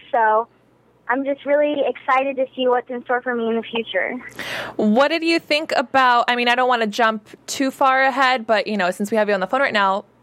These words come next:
Speaker 2: what did you think about seeing Elizabeth on the episode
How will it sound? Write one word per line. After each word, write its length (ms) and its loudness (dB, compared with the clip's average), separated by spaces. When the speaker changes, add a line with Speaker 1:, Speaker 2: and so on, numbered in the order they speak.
Speaker 2:
what 220 -2
did 180 -2
you 80 0
think 220 -2
about 280 0
seeing 640 -2
Elizabeth 840 -2
on 180 0
the 100 -4
episode 580 -6